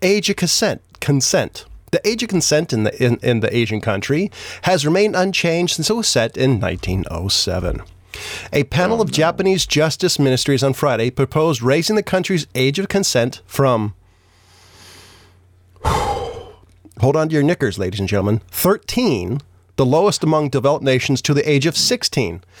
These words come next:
Speaker 1: The age of consent in Germany is fourteen, in France is fifteen, and sixteen in the United Kingdom, and most states in the United States. As far as I'm aware, the age of consent is eighteen in the United States.
Speaker 2: So you,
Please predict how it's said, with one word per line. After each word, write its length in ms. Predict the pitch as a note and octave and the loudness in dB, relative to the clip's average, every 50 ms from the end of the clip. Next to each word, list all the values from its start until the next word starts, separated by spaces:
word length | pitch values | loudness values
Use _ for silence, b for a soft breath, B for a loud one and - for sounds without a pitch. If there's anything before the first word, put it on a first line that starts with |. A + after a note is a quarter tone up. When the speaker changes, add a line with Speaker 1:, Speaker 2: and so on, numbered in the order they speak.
| B B B B | B B B B
Speaker 1:
The 100 | B B2+ - F3+ | B -2 0 2
age 160 | F3+ F#3+ F#3 | 0 0 0
of 60 | F#3 | -2
consent 420 | - G3 F3 - - F#3+ F3+ - - | -2 -2 -2 0 0 0 -2 0 0
in 140 | C#3 B2+ A2 | 0 0 2
Germany 280 | B2+ B2+ B2 A#2+ G#2+ | 2 2 2 2 0
is 120 | G2 - - | 0 -2 -2
fourteen, 540 | - F3+ G3 - - - - F3+ G3+ G#3 | 0 0 0 0 -2 -4 -4 -2 -2 0
in 80 | B2+ A2+ | -2 -2
France 320 | - - B2+ C3+ C3 - | 0 2 2 2 2 0
is 120 | - A#2+ - | -2 -4 0
fifteen, 540 | - G#3 G#3 - - - F#3+ F#3+ - - B B B B B B B B B B | 0 0 0 0 0 -2 -2 -2 -2 -6 B B B B B B B B B B
and 220 | - C3+ B2+ B2 | 0 2 2 2
sixteen 560 | - - - C#3+ - - - - D#3 C3+ B2+ | 2 0 0 0 -2 -2 0 2 2 2 2
in 140 | - C3+ B2+ | 2 2 2
the 40 | B2 | 2
United 300 | B2 B2 A#2+ A#2 A#2+ A2 | 4 2 2 0 0 -2
Kingdom, 400 | - F3 E3 C#3+ C3 B2 B2 B2 - | -2 0 0 2 2 2 0 0 0
and 200 | C3+ A#2+ A#2 A2 | 0 2 4 4
most 200 | A#2 B2+ C3+ C3 | 4 4 2 2
states 340 | - - C3+ B2+ C3 B2+ - | 0 0 2 2 2 0 0
in 40 | B2 | 0
the 100 | A#2 A2+ | 0 0
United 180 | G#2+ G#2+ G#2+ - | 0 0 -2 -4
States. 400 | - - A#2+ G#2+ G#2 - - - - - | -4 -2 0 0 0 -2 -4 -8 -8 -8
As 340 | G#2+ - - A#2+ B2+ C#3+ - | -8 -6 -2 0 0 0 0
far 240 | - - G3+ A3 A3+ | 0 0 0 0 0
as 80 | A3 | 0
I'm 80 | - G3 | 0 0
aware, 180 | F#3 F#3+ F#3+ D3+ | 0 2 2 0
the 140 | A#2+ - - | 0 0 0
age 140 | C#3+ C#3+ E3+ | 0 0 -2
of 60 | D3+ | -2
consent 360 | - A#2+ - - C#3+ C#3 - | -4 -2 0 0 0 0 0
is 120 | A2 - | -2 -2
eighteen 400 | - A#2+ D#3+ - - A2 G#2+ E2 | -2 -2 -2 -2 -2 -4 -2 -2
in 60 | F2+ F2+ | -2 -4
the 40 | |
United 300 | F2+ F#2+ F2+ F2 F#2+ F2+ | -4 -2 -2 -4 -4 -6
States. 400 | - - F2 E2+ E2+ - - - - | -6 -6 -6 -8 -8 -8 -12 -10 -6
Speaker 2:
So 240 | - - D#3+ C3 A#2 | -2 0 0 0 0
you, 260 | B2 B2+ C3 C3 | 0 0 0 0